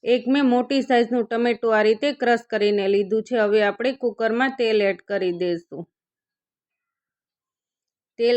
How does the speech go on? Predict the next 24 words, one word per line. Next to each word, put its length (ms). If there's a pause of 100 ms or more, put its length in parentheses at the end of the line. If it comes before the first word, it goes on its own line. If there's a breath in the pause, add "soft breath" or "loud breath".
ગરમ 320
થાય 380 (800)
એટલે 280
આપણે 260
ગુવાર 400
અને 200
બટેટા 480
છે 180
તેને 280
આપણે 260
તળી 380
લેશું. 400
તો 120
તેલ 340
ગરમ 320
થઈ 220
ગયું 320
છે, 180
ગુવાર 420
છે 180
તેને 320
આપણે 360
તળી 440
લેશું. 420